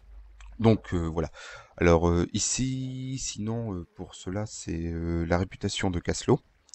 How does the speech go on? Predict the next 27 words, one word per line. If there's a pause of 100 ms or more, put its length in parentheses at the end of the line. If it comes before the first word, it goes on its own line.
(160)
Il
y
a
plusieurs,
euh, (1300)
donnez-le
bénite,
non. (1300)
Non,
ça
n'a
rien
à
voir.
<laughs> (1120)
Euh, (120)
du
coup,
là,
vous
pouvez,
euh,
monter
les
réputations
des
villes.